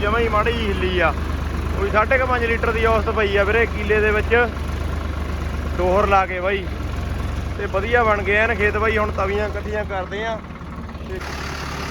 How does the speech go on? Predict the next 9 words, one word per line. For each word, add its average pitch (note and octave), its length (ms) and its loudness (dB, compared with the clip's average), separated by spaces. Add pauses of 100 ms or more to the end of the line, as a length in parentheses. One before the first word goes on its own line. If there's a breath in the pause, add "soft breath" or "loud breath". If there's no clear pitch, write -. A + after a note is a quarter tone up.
(500)
ਲਓ F3 260 4
ਵੀਰੇ, A3 180 6
ਆਪਣਾ G#3+ 500 4 (100)
ਕੰਪਨੀ G#3 400 2
ਵਾਲਾ G#3 180 6
ਆਲੂ G3+ 220 0
ਵੀਰੇ A3+ 220 4
ਆ F#3+ 140 6
ਗਿਆ, F3+ 260 0